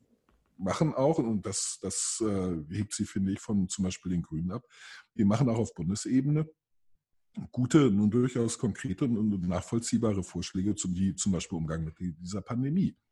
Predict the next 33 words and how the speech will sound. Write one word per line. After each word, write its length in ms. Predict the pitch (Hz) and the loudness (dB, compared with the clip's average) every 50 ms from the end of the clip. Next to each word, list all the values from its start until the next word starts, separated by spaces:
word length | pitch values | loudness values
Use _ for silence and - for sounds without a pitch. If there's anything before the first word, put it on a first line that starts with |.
| _ - - - - - - - - _ _ _ _ | _ -20 -20 -20 -20 -20 -20 -20 -20 _ _ _ _
Äh, 320 | 127 - - _ - 143 151 | -14 -14 -12 _ -10 -8 -4
das 200 | 156 151 - - | -4 -4 0 0
geht 160 | 120 - - | 0 0 0
halt 140 | 78 78 - | -2 -6 -8
nur 80 | 87 | -8
völlig 320 | - - 98 90 110 - 175 | -6 -4 -4 -4 0 2 4
unter, 420 | 226 277 - - 76 62 101 - - | 4 4 4 0 -2 -2 -4 -8 -4
weil 480 | 101 95 98 98 90 92 92 107 120 | -2 0 2 2 2 0 -2 -6 -6
kein 200 | - - - 90 | -6 -4 -4 -4
Schwein 240 | - - - - 98 | -4 -4 -4 -4 -4
drüber 220 | 95 - 90 - - | -4 0 0 0 0
berichtet, 520 | 202 117 104 156 - - - 95 85 - | 0 0 2 0 0 0 -2 -4 -4 -4
weil 80 | 85 87 | -6 -8
sich 120 | 101 - | -8 -8
kein 200 | - - 80 82 | -6 -6 -6 -6
Schwein 260 | - - 85 90 92 | -4 -2 0 0 0
für 120 | - - 82 | -2 -4 -2
die 100 | 90 - | 0 0
F 320 | 104 90 90 90 101 - | 0 -2 -4 -8 -10 -10
D 100 | - - | -10 -12
P 180 | - - 90 87 | -8 -4 -2 -2
interessiert 520 | 95 120 - - - - - 131 139 - - - | -2 -2 -4 -6 -4 2 4 4 4 4 4 4
und 240 | 110 101 120 127 - - - - - - _ _ | 4 4 4 0 -6 -10 -20 -20 -20 -20 _ _
weil 180 | 120 113 117 113 | 2 4 4 6
die 140 | 117 113 | 6 4
F 120 | 107 101 - | 4 2 0
D 100 | - 110 | -2 -2
P 160 | - 107 98 | 0 0 0
nicht 180 | 95 98 - 101 | 0 0 0 0
laut 260 | 90 82 - - _ _ _ | 0 0 0 -2 _ _ _
genug 240 | - 95 98 - - | -4 -2 -2 -2 -4
dafür 240 | 98 - - 123 | -6 -6 -6 -8
trommelt, 440 | - - - - 151 - - - - | -8 -6 -2 -2 -2 -2 -2 -6 -10